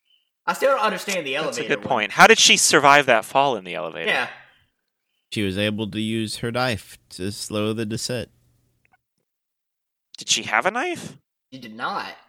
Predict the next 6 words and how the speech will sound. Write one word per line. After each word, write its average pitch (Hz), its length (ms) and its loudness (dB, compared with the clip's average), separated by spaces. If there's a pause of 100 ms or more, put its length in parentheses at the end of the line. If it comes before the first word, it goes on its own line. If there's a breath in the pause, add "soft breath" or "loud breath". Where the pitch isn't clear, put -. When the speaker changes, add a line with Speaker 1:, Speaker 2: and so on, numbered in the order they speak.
(220)
Speaker 2:
Sayako? 220 680 2 (640)
Not, 156 300 2
not, 156 240 0 (1200)
not 180 200 2
Kuniko, 117 520 -2
Sayako. 117 600 0